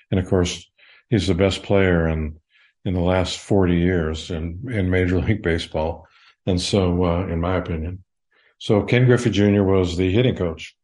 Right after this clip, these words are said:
Not bad, especially if you're like any of these kids, Mullins, Witt, Tucker, to sit in there and talk to every day with Ken Griffey Junior. Unbelievable.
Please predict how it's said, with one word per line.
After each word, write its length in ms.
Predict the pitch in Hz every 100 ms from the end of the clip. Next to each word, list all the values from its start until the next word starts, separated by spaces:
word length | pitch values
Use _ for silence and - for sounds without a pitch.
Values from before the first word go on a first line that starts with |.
| _
Not 260 | 95 82 78
bad, 360 | 98 107 80 - - - _
especially 380 | - 160 160 160
if 120 | -
you're 160 | 123 110
like 440 | 101 92 90 - _ _ _ _ _
any 220 | 139 175
of 100 | 196
these 240 | 113 87 -
kids, 680 | - 156 107 90 - - _ _ _ _ _
Mullins, 720 | 117 135 123 90 82 85 - _ _ _
Witt, 520 | 101 117 120 82 - _ _ _ _
Tucker, 600 | - 135 135 98 80 - _ _ _
to 120 | 127
sit 240 | - 156
in 140 | 151 127
there 480 | 120 120 117 120 - _ -
and 100 | 101
talk 300 | 123 127 127
to 320 | 110 104 101
every 240 | 123 120 92
day 240 | 98 107
with 280 | 113 95 -
Ken 260 | 110 110
Griffey 300 | 107 107 110 85
Junior. 520 | 92 95 120 127 - _ _ _
Unbelievable. 1120 | 131 135 135 135 131 123 127 120 95 85 78